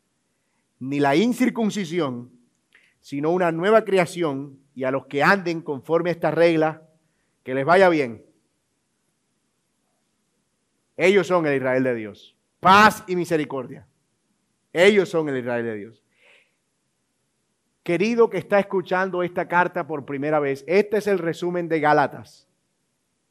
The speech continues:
En Cristo Jesús, ni ser circuncidado vale algo, ni no serlo vale, sino ser nueva criatura.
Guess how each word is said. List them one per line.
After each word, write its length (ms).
En 220
Cristo 520
Jesús, 560
ni 260
ser 260
circuncidado 960
vale 320
algo, 500
ni 300
no 260
serlo 380
vale, 360
sino 340
ser 240
nueva 240
criatura. 560